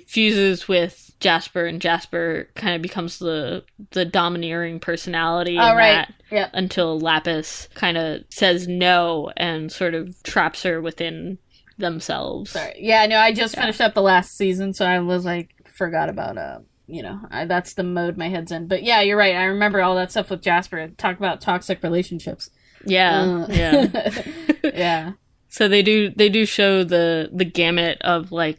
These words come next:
Speaker 1: good to terribly toxic.
Speaker 2: Mm-hmm.
Speaker 1: And I, th-, I think that's really interesting to be able to, to look at through narrative.
Speaker 2: Mm-hmm.
Speaker 1: And to look at through a narrative that's very queer identified, you know?
Speaker 2: Yes.
Speaker 1: Instead of just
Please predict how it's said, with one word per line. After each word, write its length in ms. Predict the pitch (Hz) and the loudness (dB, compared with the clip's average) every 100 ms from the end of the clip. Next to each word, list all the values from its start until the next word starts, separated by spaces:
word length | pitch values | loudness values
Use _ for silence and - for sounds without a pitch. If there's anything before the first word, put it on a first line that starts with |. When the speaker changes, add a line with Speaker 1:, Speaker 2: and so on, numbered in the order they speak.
| 196 - | -10 0
Speaker 1:
good 420 | 185 175 160 - | 2 2 0 -10
to 280 | - 170 156 - - - - | -6 -6 -6 -12 -20 -20 -16
terribly 440 | - 160 160 156 156 | -6 -4 -4 -8 -8
toxic. 640 | 139 - - - - - 180 | -8 -8 -10 -12 -12 -12 -8
Speaker 2:
Mm-hmm. 480 | 175 170 151 180 - | -6 -6 -10 -14 -12
Speaker 1:
And 280 | 175 170 123 | -10 -8 -6
I, 120 | 175 | -4
th-, 160 | 170 - | -4 -4
I 40 | |
think 160 | 185 185 | -4 0
that's 200 | 170 - | -2 0
really 200 | 180 170 | 0 0
interesting 520 | - 180 165 - 165 | -2 -6 -6 -6 -6
to 80 | 175 | -6
be 160 | 175 170 | -4 -4
able 200 | 165 165 | -4 -6
to, 320 | - 160 - | -4 -4 -6
to 160 | - 185 | -6 -2
look 240 | 175 165 | -2 0
at 220 | 175 170 - | 0 -2 -2
through 160 | 180 | -6
narrative. 720 | 170 151 160 156 - 190 220 - - | -4 -4 -4 -4 -4 -6 -8 -14 -12
Speaker 2:
Mm-hmm. 300 | 180 180 165 - _ _ | -10 -8 -10 -16 _ _
Speaker 1:
And 120 | 196 | -4
to 100 | 190 | 0
look 140 | 196 196 | 0 2
at 160 | 180 | 2
through 160 | - 196 | 2 0
a 40 | 180 | 0
narrative 460 | 170 180 180 175 | 2 4 4 2
that's 200 | 175 156 | 0 -2
very 440 | 180 175 175 170 165 | 0 2 4 2 -2
queer 360 | - 180 180 | -2 0 2
identified, 840 | 165 160 170 165 - 52 - 196 185 | 0 -2 -2 -4 -4 -6 -6 -10 -12
you 180 | - 165 | -8 -6
know? 200 | 165 196 - | -4 -6 -10
Speaker 2:
Yes. 260 | - - 185 | -20 -14 -12
Speaker 1:
Instead 280 | 180 175 160 | -8 -6 -8
of 120 | - | -10
just 320 | - - - | -14 -14 -18